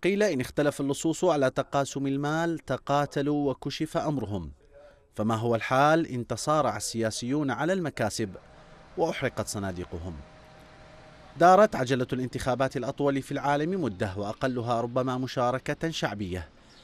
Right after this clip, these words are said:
فطحنت تحتها نوابا خاسرين ورفعت قسما آخر، فبدأت موجات الاتهامات بالتزوير تتلاطم، وعلت صيحات الأحزاب كل ينادي بحصته.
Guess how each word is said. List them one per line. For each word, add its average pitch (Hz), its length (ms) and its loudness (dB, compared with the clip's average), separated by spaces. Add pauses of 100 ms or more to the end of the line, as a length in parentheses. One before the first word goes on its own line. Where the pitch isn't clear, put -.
(280)
فطحنت 107 580 -4
تحتها 101 440 -4
نوابا 104 440 -2
خاسرين 143 720 -2 (380)
ورفعت 117 680 -2
قسما 147 420 -4
آخر، 107 400 -4 (580)
فبدأت 104 600 -2
موجات 104 440 -2
الاتهامات 117 640 -4
بالتزوير 123 680 -4
تتلاطم، 110 720 -2 (540)
وعلت 104 400 0
صيحات 127 480 -4
الأحزاب 127 680 -2 (440)
كل 135 300 2
ينادي 101 360 0
بحصته. - 540 -10